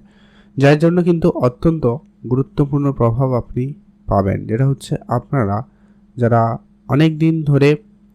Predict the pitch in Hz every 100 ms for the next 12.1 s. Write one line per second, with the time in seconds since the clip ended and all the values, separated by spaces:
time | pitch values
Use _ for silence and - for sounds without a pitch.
0 | _ - _ _ - 143 143 135 _ _
1 | _ _ - - 131 147 156 180 180 -
2 | 139 135 131 123 135 143 139 - - -
3 | 127 143 143 139 139 139 - 147 143 120
4 | 117 - _ _ _ 120 - 127 123 120
5 | 135 127 156 143 135 110 117 - _ _
6 | _ _ - 127 143 147 143 143 139 -
7 | 131 - 120 127 131 - 117 113 - -
8 | 101 - 143 _ _ _ _ _ _ _
9 | _ 117 123 123 123 127 123 120 127 127
10 | 127 123 _ _ _ - 117 117 - 110
11 | - 101 131 - _ _ _ - 127 190
12 | -